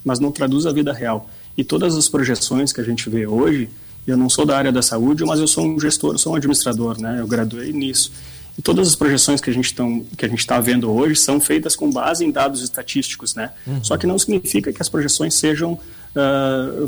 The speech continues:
Speaker 1: que vá acontecer de fato, né? Elas não são traduções fiéis da vida real. Então, o que a gente pode fazer agora, como eu te falei, é subsidiar tecnicamente a prefeitura e o comitê para que possam tomar a decisão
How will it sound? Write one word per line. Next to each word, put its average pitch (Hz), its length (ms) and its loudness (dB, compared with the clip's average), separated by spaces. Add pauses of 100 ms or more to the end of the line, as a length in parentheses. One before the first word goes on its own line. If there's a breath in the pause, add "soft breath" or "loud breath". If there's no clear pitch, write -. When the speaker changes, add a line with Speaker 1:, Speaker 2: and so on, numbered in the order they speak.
(140)
Speaker 1:
que - 140 -2
vá 135 160 2
acontecer 170 480 0
de - 120 -6
fato, - 280 -2
né? 113 80 -2
Elas 113 120 -4
não 131 120 0
são - 260 -2 (420)
traduções 147 420 2
fiéis 131 360 2
da 147 200 0
vida 151 240 -2
real. 147 420 -4 (440 loud breath)
Então, - 260 -6
o - 20 0
que 139 120 -4
a - 20 2
gente 131 300 -2
pode 143 340 2
fazer 123 300 0
agora, 120 380 -4 (260 loud breath)
como 131 120 0
eu 127 40 -2
te - 60 -6
falei, 120 320 0 (260 loud breath)
é 120 80 0
subsidiar 127 840 2 (420)
tecnicamente 147 760 0
a 123 40 -10
prefeitura 127 640 0
e 120 60 2
o 117 40 -2
comitê 120 420 0
para 120 180 -4
que 117 140 -10
possam 123 340 0
tomar 113 280 -4
a 117 40 -2
decisão 113 560 -4